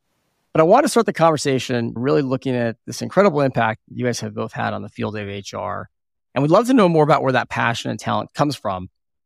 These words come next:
John, let's start with you first. Can you share a little bit more about your career and how you came into focus on H R and talent in your academic research?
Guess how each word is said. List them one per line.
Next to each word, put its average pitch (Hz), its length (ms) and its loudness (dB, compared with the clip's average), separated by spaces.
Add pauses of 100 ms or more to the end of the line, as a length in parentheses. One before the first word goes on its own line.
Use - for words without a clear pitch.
(240)
John, 185 200 6
let's 202 140 2
start 247 160 4
with 185 120 -2
you 160 80 -2
first. 110 520 -4
Can 139 160 2
you 190 120 0
share 175 360 2
a 160 40 4
little 151 120 4
bit 143 160 2
more 117 380 0
about 113 340 0
your 113 100 -8
career 123 640 -6
and 117 200 -8
how 117 160 -2
you 127 140 -4
came 131 240 -2
into 117 140 -4
focus 117 360 -8
on 104 280 -2
H 127 260 -6
R 120 140 2
and 110 100 -8
talent 101 480 -6 (180)
in 120 80 -8
your 107 80 -4
academic 107 500 -6
research? - 560 -20